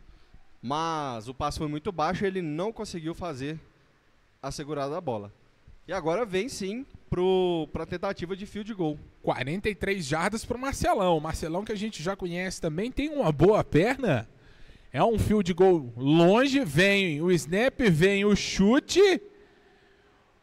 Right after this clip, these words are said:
Speaker 2: O chute não é bom. Zicamos o Marcelão. Teve potência, ele acabou passando à es-,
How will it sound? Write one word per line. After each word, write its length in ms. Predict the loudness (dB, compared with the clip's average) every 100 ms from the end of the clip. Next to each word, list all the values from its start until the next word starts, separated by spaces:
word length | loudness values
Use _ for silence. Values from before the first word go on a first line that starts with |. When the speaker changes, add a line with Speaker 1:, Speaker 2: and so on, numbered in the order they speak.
| 2
Speaker 2:
O 200 | 4 4
chute 400 | 4 2 2 2
não 220 | 4 4
é 120 | 4
bom. 320 | 4 4 4 0
Zicamos 960 | -6 0 2 2 0 -2 4 6 6 4
o 40 |
Marcelão. 840 | 4 2 2 2 4 6 6 6 2 -6 -20 -20 _
Teve 360 | 6 6 4
potência, 640 | 4 4 4 2 0 0 0
ele 80 | 0
acabou 340 | 0 4 4
passando 800 | 4 0 0 2 2 4 2 2 -4 -20 -20 -6
à 200 | 0 2
es-, 320 | 2 0 -6